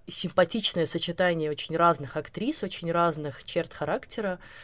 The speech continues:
Что в ней самое ценное, мне кажется, это то, что это комедия, рассказывающая о как бы современном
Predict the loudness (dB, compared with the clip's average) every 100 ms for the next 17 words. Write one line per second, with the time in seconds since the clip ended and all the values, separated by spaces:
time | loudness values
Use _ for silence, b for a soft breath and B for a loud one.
0 | B 0 4 6 6 8 8 8 6 4
1 | 4 2 2 2 2 0 0 0 -2 -2
2 | -2 0 0 0 0 2 4 6 4 4
3 | 2 2 0 0 -2 -2 0 0 2 2
4 | 0 -2 -8 -2 2 4 6 6 6 2
5 | -2